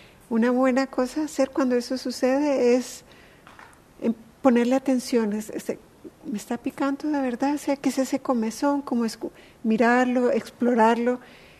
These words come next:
En el momento en que le da a uno un poquito de atención, desaparece. Es muy, muy normal. Algo que me pasa a mí, me empieza a picar la nariz. Es, es como, pero no, entonces, ok, entonces lo observo,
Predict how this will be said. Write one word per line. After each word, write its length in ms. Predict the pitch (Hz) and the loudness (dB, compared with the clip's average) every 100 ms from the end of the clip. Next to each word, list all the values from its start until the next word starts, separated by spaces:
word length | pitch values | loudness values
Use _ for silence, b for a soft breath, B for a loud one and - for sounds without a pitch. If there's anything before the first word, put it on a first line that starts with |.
| - | 0
En 60 | |
el 60 | 233 | 2
momento 380 | 220 220 226 285 | 4 2 2 0
en 60 | |
que 160 | 254 269 | 2 2
le 180 | 220 208 | 4 4
da 300 | 208 208 226 | 4 4 2
a 20 | |
uno 240 | 247 262 | 2 2
un 80 | 277 | 0
poquito 400 | 269 269 269 - | 0 -2 0 2
de 80 | 285 | 4
atención, 640 | 285 254 240 - 285 311 320 - - - - - | 4 0 -2 -2 -2 -2 -4 -12 -20 -20 -20 -8
desaparece. 640 | 202 - - 240 202 - - - - _ _ _ - - - - | -8 -6 -10 -12 -12 -14 -20 -20 -20 _ _ _ -20 -20 -10 -4
Es 300 | 226 - - - - - - | -4 -4 -18 -20 -20 -20 -6
muy, 460 | 220 233 277 277 | -2 2 2 2
muy 220 | 254 233 214 | 0 0 0
normal. 420 | 214 202 190 - - B B B B B B _ - | -2 -2 -4 -6 -14 B B B B B B _ -10
Algo 280 | - 240 262 | 0 2 4
que 60 | 269 | 4
me 140 | 269 | 2
pasa 300 | 247 226 - | 2 0 0
a 40 | 247 | 0
mí, 320 | 285 302 302 - | 2 2 0 -2
me 80 | |
empieza 360 | 233 214 220 247 | -2 0 -2 -2
a 40 | |
picar 260 | - - 208 | -6 -2 -2
la 120 | 202 | -2
nariz. 380 | 202 196 180 - - - _ b b b b b b - | -2 -4 -6 -12 -20 -20 _ b b b b b b -6
Es, 220 | 226 - | -4 -4
es 260 | 359 - - | -10 -10 -16
como, 240 | - 294 - _ _ - - - - - | -14 -14 -14 _ _ -20 -20 -20 -20 -6
pero 220 | - 240 214 | -2 0 0
no, 80 | |
entonces, 260 | 214 196 196 | -2 -4 -8
ok, 140 | 208 | -4
entonces 400 | 202 190 202 196 | -2 -2 -6 -8
lo 140 | 214 214 | -2 -2
observo, 880 | 208 - 208 208 208 208 202 208 | -2 -2 0 2 0 -2 -4 -4